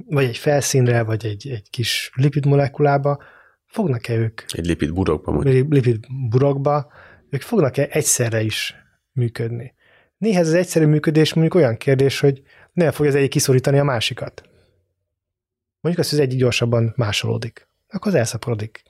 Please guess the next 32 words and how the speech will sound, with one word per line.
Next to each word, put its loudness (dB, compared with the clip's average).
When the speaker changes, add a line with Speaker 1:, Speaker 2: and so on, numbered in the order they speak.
Speaker 1:
Pont, 0
másik -2
ki 0
lesz 0
szorítva, 2
és -8
akkor 2
onnantól 2
elveszett 0
egy 0
funkció. 0
Speaker 2:
Tehát -6
képzeljük 0
Speaker 1:
Nem 2
Speaker 2:
el, 2
Speaker 1:
fog 0
Speaker 2:
hogy 2
Speaker 1:
működni. 2
Speaker 2:
nagyon 2
sok -2
fehérje 0
termelődik, 0
és 0
egyszerűen 0
nem 2
lesz 0
hely 0
mondjuk -2
a -2
nukleotidoknak, -2
hogy -4
Speaker 1:
Hát, -10